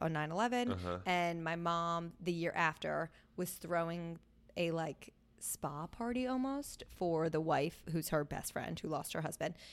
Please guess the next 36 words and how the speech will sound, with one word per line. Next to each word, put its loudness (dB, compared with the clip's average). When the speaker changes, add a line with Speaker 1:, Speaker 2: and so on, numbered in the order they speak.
Speaker 1:
for 0
all 4
of 0
their 2
close 0
girlfriends -2
as, -2
like, -4
a -2
thank -2
you 0
for -4
supporting -2
me -4
for -10
the -8
fa-, -2
the 0
last -6
year. 0
And -2
this -4
woman 2
was 0
helping 0
with -6
the -4
flower 4
decorations, -4
and -4
she -4
brought -4
a -4
friend, -6
and -2
the -2